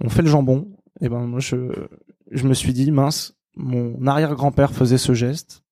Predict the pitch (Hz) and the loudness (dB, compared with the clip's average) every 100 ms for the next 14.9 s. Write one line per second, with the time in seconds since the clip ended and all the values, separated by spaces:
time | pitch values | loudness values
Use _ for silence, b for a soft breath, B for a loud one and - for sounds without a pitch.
0 | _ _ 139 135 123 170 165 160 131 135 | _ _ -2 0 2 2 2 2 2 -2
1 | 123 127 139 - 127 160 160 143 139 127 | 0 2 2 2 0 2 2 2 -2 -2
2 | 131 156 135 123 147 147 - 123 143 165 | 0 0 0 -2 0 0 2 4 4 2
3 | B B B B - 127 147 151 143 - | B B B B -2 0 2 2 2 2
4 | 131 120 135 123 113 113 147 - 120 127 | -2 0 0 0 -2 -4 -8 -6 -2 0
5 | 127 - 117 123 120 113 110 113 b b | -2 -6 -6 -6 -6 -10 -12 -14 b b
6 | b b b b _ - 127 139 139 156 | b b b b _ -16 -4 2 2 2
7 | - 131 127 123 123 123 - 120 131 127 | 2 4 6 4 4 0 -2 0 2 4
8 | 135 139 - 123 120 117 117 - 131 135 | 4 0 -4 -4 -2 0 0 0 0 0
9 | 139 127 - 139 127 120 131 135 131 147 | 0 0 0 0 0 0 0 -2 0 2
10 | 139 B B _ 120 120 117 113 113 - | 2 B B _ 0 2 2 -2 -4 -4
11 | 120 113 113 113 117 107 - 127 123 131 | -2 -2 -6 -10 -12 -10 -6 0 2 4
12 | 143 B B - 120 - 127 127 127 123 | 2 B B -4 -4 2 4 4 2 -2
13 | - 143 156 - - _ 131 127 135 - | 0 0 0 -2 -20 _ 2 4 4 2
14 | 131 - 123 135 147 - 143 131 | -2 0 -2 -2 -6 -2 -2 -2